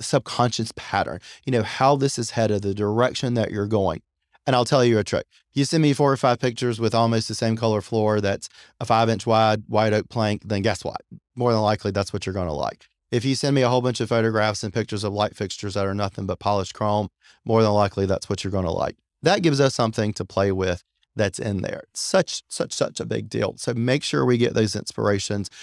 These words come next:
Again, those could be Pinterest, they could be Houzz, um, online. With that said,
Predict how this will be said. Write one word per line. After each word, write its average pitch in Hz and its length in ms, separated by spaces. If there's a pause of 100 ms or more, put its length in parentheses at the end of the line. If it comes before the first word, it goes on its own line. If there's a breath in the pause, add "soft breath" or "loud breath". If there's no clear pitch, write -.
(160 loud breath)
Again, 110 460 (100)
those 104 220
could 104 120
be 87 140
Pinterest, 139 540
they 101 180
could - 140
be 101 100
Houzz, 127 520 (320 loud breath)
um, 104 400
online. 120 680 (720)
With 92 240
that 101 240
said, 85 440